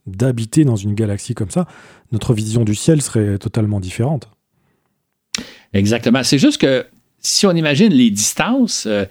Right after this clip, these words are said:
Speaker 2: euh, pour donner une idée, un noyau de dix-sept mille années-lumière, c'est une chose. Les, les gala-, la, l'anneau bleu, il est à cent vingt mille années-lumière du centre. C'est à peu près la dimension de notre galaxie. Euh, puis je pense que ce qui fait que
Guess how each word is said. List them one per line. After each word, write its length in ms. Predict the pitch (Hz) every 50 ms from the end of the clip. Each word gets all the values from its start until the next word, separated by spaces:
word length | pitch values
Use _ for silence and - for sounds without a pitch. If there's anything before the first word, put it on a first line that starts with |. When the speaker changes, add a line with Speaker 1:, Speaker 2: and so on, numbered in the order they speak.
| - _ - 110
Speaker 2:
euh, 200 | 107 107 107 101
pour 180 | 101 - 120
donner 240 | 120 117 135 165 147
une 60 | 107
idée, 260 | 95 110 110 101 - - _ _ -
un 100 | 101 107
noyau 480 | 113 127 131 135 135 143 170 175 170 156
de 760 | 120 107 104 101 101 98 98 98 95 95 95 95 92 92 90 - - - -
dix-sept 500 | 101 92 - - - - - 123 123 -
mille 180 | 120 123 120 117
années-lumière, 520 | 107 107 104 95 95 95 101 110 113 101 -
c'est 160 | - - 92
une 80 | 87
chose. 480 | 87 - - 143 190 233 233 208 160 135 - _
Les, 560 | - 110 104 110 110 110 123 127 127 117 - 117
les 340 | 113 113 117 135 147 151
gala-, 340 | 135 127 113 107 110 101 82
la, 180 | 104 104 104 98
l'anneau 380 | 104 117 123 123 131 143 131
bleu, 240 | 113 113 120 151 170
il 80 | 143 117
est 140 | 101 - 110
à 80 | 107
cent 340 | - - - 143 143 135 120
vingt 280 | 113 120 117 113 107 107
mille 340 | 113 120 123 117 104 - - -
années-lumière 720 | 98 98 98 101 98 98 98 98 101 110 110 104 98 90 87
du 180 | 87 95 90
centre. 460 | - - - 147 202 226 190 - - _ _ _ _ _ _ _ _ _ _ -
C'est 280 | - - - 120 -
à 60 | 139
peu 120 | 131 156 131
près 160 | - 202 226
la 100 | 180 131
dimension 480 | 120 123 135 127 120 110 - - 160 165
de 140 | 135 110
notre 200 | 104 107 107 104
galaxie. 580 | 101 107 101 101 95 95 - - - - 120 117 - _ _ _ _ _ _ _ _ _ -
Euh, 240 | 95 98 98 92 92
puis 140 | - - -
je 60 | -
pense 280 | - 220 285 254 - -
que 540 | - 107 104 202 196 190 190 - 78 - -
ce 120 | - - -
qui 120 | - -
fait 140 | - 170 170
que 240 | - 131 113 -